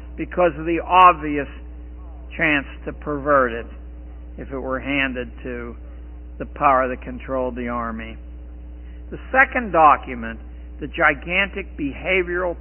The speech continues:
Teacher Education Project, outlined the teaching reforms to be forced on America after nineteen sixty-seven. So we're talking about thirty-one years ago.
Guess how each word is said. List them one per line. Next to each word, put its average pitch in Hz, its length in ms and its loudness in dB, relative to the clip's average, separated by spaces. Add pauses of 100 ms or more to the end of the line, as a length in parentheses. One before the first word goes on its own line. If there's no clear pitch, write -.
Teacher 160 400 -6
Education 131 760 -6
Project, 117 640 -4 (460)
outlined 190 640 6
the 165 80 -2 (140)
teaching 180 400 -4
reforms 139 640 -2 (440)
to 160 60 -10
be 156 140 0 (160)
forced 190 420 0
on 185 160 -2
America 151 640 2 (340)
after 156 420 -2
nineteen 147 580 -4 (120)
sixty-seven. 131 960 -6 (540)
So - 60 -10
we're 135 100 -8
talking 147 420 2
about 135 220 0 (140)
thirty-one 143 520 -4
years 135 400 -2
ago. 107 360 -10